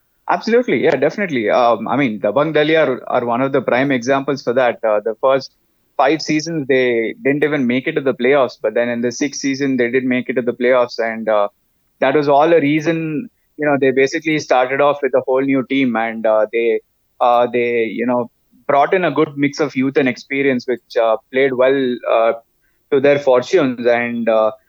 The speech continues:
of course, the form of most of their players, you know, Naveen Kumar in particular, um, has really brought about a change in fortunes. So I think, uh, if the teams really, um,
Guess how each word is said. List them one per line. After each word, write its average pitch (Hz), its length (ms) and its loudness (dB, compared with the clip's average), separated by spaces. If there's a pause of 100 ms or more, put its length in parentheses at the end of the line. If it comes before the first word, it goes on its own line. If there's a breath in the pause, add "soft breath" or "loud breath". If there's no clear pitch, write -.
(180)
of - 140 -4
course, 151 220 4
the 143 100 2
form 151 580 2
of - 180 -4 (480)
most 139 320 -4
of 147 40 -8
their 139 160 2
players, 135 460 2
you 113 100 -6
know, 113 260 -4
Naveen 127 440 -2
Kumar 131 320 2
in 117 140 -4
particular, 117 640 0 (480)
um, 120 480 0
has 127 260 -2
really 170 280 2
brought 139 300 2
about 143 260 2
a 131 60 0
change 135 280 -2
in 139 140 0
fortunes. 113 600 -4 (300)
So - 120 0
I 151 160 4
think, 175 420 -4
uh, 143 300 4
if 135 280 -2
the 139 100 -2
teams 143 320 -4
really, 135 500 0
um, 113 640 -2